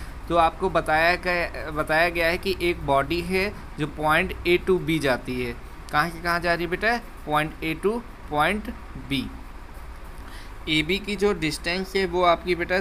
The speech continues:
three centimeter है, ठीक है।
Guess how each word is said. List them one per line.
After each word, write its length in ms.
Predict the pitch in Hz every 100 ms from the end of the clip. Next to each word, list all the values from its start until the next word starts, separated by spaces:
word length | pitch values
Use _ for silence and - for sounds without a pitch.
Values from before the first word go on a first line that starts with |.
| 185
three 420 | - 151 175 220 - - - -
centimeter 680 | 143 135 139 151 156 170 165
है, 240 | 190 214 220 - - - - -
ठीक 140 | 185
है। 120 | 180